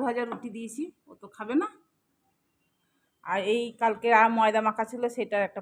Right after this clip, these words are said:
পরোটা করলাম, এটা দুজনে অর্ধেক অর্ধেক খাবো। চলো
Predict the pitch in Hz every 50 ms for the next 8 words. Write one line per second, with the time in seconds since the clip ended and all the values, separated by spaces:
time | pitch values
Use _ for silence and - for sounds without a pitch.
0 | - 185 175 175 170 165 175 170 165 156 160 165 180 180 175 180 170 180 170 180
1 | 190 214 214 196 185 196 180 - 170 165 185 180 _ _ 156 147 165 - _ -
2 | - - - - - - _ _ _ _ _ _ _ _ _ _ _ _ _ _
3 | _ _ _ _ _ 214 202 196